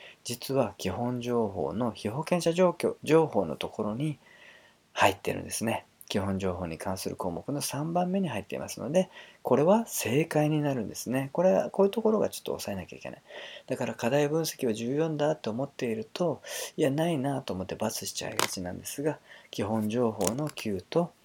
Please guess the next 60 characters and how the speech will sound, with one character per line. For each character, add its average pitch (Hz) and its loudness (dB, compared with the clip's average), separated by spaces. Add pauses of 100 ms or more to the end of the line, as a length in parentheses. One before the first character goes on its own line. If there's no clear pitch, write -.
(200)
課 92 -4
題 92 2
分 92 -4
析 85 -8
の 76 -8
十 101 -2
四 156 -2
で、 190 4
合 104 4
わ 139 -2
せ - 0
て - 0
課 110 -6
題 107 -4
分 104 -8
析 - -10
標 104 -10
準 101 -8
項 110 -4
目 85 -4
は 98 -4
二 117 -6
十 139 -2
三 147 -2
あ 151 -2
る 175 -2
ん 175 -6
だ 208 -2
と 214 -4
い - 0
う 202 -4
こ 214 2
と 214 4
を 165 2
で 151 -8
す - -6
ね、 - 0 (300)
し - -6
っ - -6
か 110 -2
り 90 2
と - -6
押 - -8
さ 78 -4
え - -12
て - -8
お - -10
く - -6
の 151 -2
が 180 2
大 80 -4
事 - -10
だ - -6
な 156 4
と - -2
思 - -4
い 76 -10
ま 71 -14
す - -4
ね。 151 0